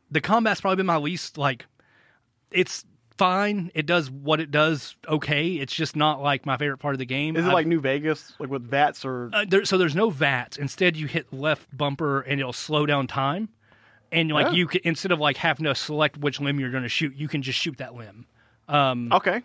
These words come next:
Speaker 1: there's a ton of different types of guns. Like, I got a shrink ray, which is really cool. Um, one of my dudes has a hammer that changes, uh, the type of damage it does every time he swings it. Um,
Speaker 2: <laughs> That's sick.
Speaker 1: um,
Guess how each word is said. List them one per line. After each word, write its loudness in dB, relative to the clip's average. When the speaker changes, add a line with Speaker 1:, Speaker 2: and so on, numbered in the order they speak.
Speaker 1:
there's 4
a -2
ton 0
of 0
different -4
types -4
of -4
guns. 0
Like, -6
I 0
got 2
a -2
shrink -4
ray, 2
which -4
is -8
really -2
cool. 4
Um, 2
one 2
of 4
my 6
dudes 0
has -2
a -6
hammer 2
that -2
changes, 0
uh, 0
the -2
type -2
of -4
damage 2
it -6
does 2
every -2
time -2
he -8
swings -2
it. 0
Um, -2
Speaker 2:
<laughs> 0
That's -6
sick. 4
Speaker 1:
um, 2